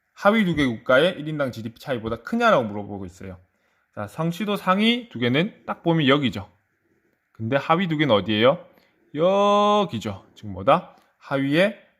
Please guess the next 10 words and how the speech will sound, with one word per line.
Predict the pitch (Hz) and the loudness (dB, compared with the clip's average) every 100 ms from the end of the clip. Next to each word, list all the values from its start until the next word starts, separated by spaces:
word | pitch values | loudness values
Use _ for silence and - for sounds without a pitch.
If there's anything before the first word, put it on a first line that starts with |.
| _ | _
차이가 | - 123 107 127 185 - _ _ - | -8 -6 0 2 2 0 _ _ -12
훨씬 | 180 170 - 202 202 | -10 -10 -6 -6 -6
크구나 | - 220 214 | -10 -6 -2
해서 | 123 107 180 202 - _ - | -2 0 -2 -2 -8 _ -12
리을은 | 107 120 110 | -8 -6 -6
어떻게 | 92 113 | -8 -10
된다? | 104 101 147 214 - _ _ _ | -8 0 0 -2 -14 _ _ _
틀렸다라고 | - 208 - 117 104 | -2 0 2 2 2
판단하시면 | - 131 123 117 127 98 | 0 -2 0 0 -2 -6
되겠습니다. | 95 90 98 87 - | -8 -10 -12 -12 -14